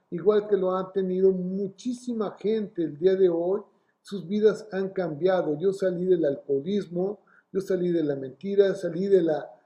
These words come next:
de, de, de, de, de, del adulterio, salí de muchas cosas porque Cristo pagó por mis pecados, porque Cristo resucitó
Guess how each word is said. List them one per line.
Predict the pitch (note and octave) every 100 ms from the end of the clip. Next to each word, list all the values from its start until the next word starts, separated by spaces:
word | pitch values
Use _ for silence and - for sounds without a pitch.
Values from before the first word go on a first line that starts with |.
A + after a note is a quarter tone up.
| _ _
de, | D#3 D#3+ D#3+
de, | D3 D#3
de, | D#3 D#3 D#3 D3+ D3+ -
de, | D3+ D#3 D3+ C#3+ - _ _ _ _ _
de, | D3+ D#3 E3+
del | D3+ D#3 D#3+
adulterio, | D#3 D#3 - G#3+ G#3+ G3+ F#3+
salí | F#3 F#3+ A3
de | A#3
muchas | A3 A#3+ A#3 A3+ G#3
cosas | - G#3+ - G#3+ G3+ - _ _ _ _ D#3 D#3+ _ _
porque | G3+ G3+ F#3 -
Cristo | - B3 A3 - A3 A3+ A#3+ - _ _ _ _ _ _ _ _
pagó | G3 F#3+ F#3 A3+
por | A3+ A3+
mis | G#3
pecados, | - F3 - E3 E3+ G#3+ G3+ _
porque | F#3 - F#3
Cristo | _ A3 A3 A3 F#3+
resucitó | F#3+ - E3 - D#3 _ G#3+ A3 G#3